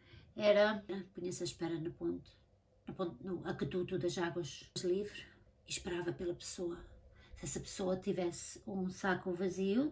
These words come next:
de mercadoria, mostrar que vendeu tudo, ele parava essa pessoa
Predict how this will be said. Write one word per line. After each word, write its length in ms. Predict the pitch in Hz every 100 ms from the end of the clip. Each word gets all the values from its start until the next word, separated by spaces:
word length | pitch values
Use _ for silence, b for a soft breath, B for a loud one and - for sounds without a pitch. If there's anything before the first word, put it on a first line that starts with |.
| -
de 120 | 185
mercadoria, 840 | 165 175 190 180 185 190 269 339 - -
mostrar 560 | 170 - - 185 -
que 180 | - 170 143 -
vendeu 380 | 170 165 175 170
tudo, 420 | 196 190 269 294 - _ _ b b b b b _
ele 100 | 160
parava 380 | - 160 165 170
essa 180 | 175 190
pessoa 540 | 185 - 208 208 233